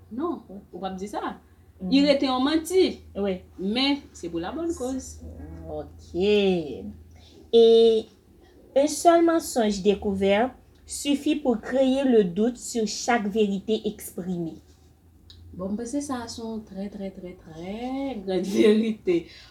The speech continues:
Speaker 1: Paske, de pou deja konnen moun nan te bon manti,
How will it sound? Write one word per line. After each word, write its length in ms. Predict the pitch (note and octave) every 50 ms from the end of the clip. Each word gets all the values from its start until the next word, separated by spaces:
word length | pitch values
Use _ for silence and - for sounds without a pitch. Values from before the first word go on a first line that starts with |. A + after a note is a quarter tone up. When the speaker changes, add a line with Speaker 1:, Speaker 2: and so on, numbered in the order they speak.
| _ -
Speaker 1:
Paske, 420 | - A#3+ B3+ B3+ - - - B3+ C4 B3+ A#3+ - - G3
de 80 | A#3+ A#3 A#3
pou 100 | A#3 A3
deja 300 | C4 C#4 C#4 B3+ A3+ A3+
konnen 240 | A3+ A#3 A3 G#3+ G#3
moun 160 | G#3 G3+ G3
nan 140 | F#3 F#3 F#3
te 80 | G3+ F#3+
bon 160 | F#3+ F#3+ F#3 F#3
manti, 300 | F#3 F#3 F#3 - -